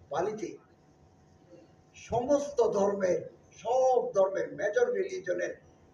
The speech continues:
এক একটা উপাসনালয় পাশাপাশি। প্রথমে ইবনে বতুতা মস্ক, আমি ওখানে গেছি।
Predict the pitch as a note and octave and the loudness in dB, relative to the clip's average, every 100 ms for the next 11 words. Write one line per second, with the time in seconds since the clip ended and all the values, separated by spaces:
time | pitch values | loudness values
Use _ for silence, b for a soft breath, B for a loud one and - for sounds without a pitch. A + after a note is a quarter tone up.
0 | - E3 F3 E3 - D#3+ - - D#3+ D#3+ | -8 -6 -4 -6 -6 -6 -6 -6 -6 -6
1 | F3 F#3+ F#3+ A3+ - - _ D#3 D#3+ D#3+ | -4 -2 2 2 0 -8 _ -12 -10 -12
2 | - - _ _ _ _ _ _ _ _ | -14 -20 _ _ _ _ _ _ _ _
3 | - - _ _ D#3 D#3+ F3+ E3+ F3 F3 | -20 -20 _ _ -4 -2 0 0 0 0
4 | E3+ E3+ F3+ E3 D#3 - D#3 D#3+ D#3+ D#3+ | 0 2 2 2 -2 -4 -2 0 0 0
5 | D#3 D3+ - | -4 -6 -10